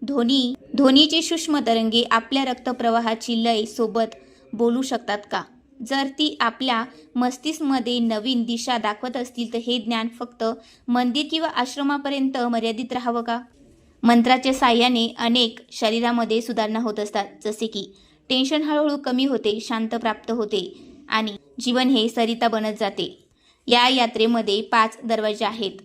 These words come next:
आपण ते बघू. हे साधारण नाहीयेत, हे आपल्या चेतनाला पाच स्तरावर आहेत, जे आपण आपल्याच आत शोधल्या जाणार आहेत. पहिला दरवाजा, आपण ज्या दरवाज्यात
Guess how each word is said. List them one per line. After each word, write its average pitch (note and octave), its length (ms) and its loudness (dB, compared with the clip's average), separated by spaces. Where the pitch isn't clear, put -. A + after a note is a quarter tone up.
आपण A#3 300 -2
ते G#3+ 180 0
बघू. A3 340 -2
हे D4 120 2
साधारण D4 460 0
नाहीयेत, B3 480 -2
हे A#3+ 80 0
आपल्या G#3+ 500 -2
चेतनाला A#3+ 600 0
पाच A3 360 0
स्तरावर A3+ 520 -2
आहेत, A3 320 -6
जे B3 220 -4
आपण A3+ 320 -2
आपल्याच A3+ 520 -4
आत G#3 300 0
शोधल्या A3+ 560 -4
जाणार G#3 280 -4
आहेत. G#3 380 -10
पहिला A3+ 240 4
दरवाजा, G#3 460 0
आपण D#4 400 4
ज्या E4 120 4
दरवाज्यात C4 680 2